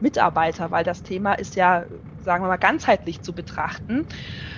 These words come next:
Wichtig ist uns aber, dass das E-Learning in der Ausbildung nicht alleine steht. Deshalb ergänzen wir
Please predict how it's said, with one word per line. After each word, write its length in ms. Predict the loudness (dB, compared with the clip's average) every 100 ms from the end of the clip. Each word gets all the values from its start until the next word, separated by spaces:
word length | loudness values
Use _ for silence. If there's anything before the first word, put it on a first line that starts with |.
| -10 -10 -12 -6
Wichtig 400 | 0 2 4 2
ist 140 | 0 -2
uns 240 | -2 0
aber, 460 | 2 6 8 8 6 -2 0
dass 360 | 4 4 2 -4
das 260 | -4 -4 -4
E-Learning 520 | 4 4 4 -2 -4
in 160 | -2
der 160 | 0 2
Ausbildung 480 | 0 -2 -4 -4 -4
nicht 200 | -4 -2
alleine 440 | 2 4 4 2
steht. 460 | 0 -4 -6 -8 -12 -8
Deshalb 480 | -6 2 4 4 0
ergänzen 640 | 2 2 2 -2 -4 -2
wir 360 | 2 6 6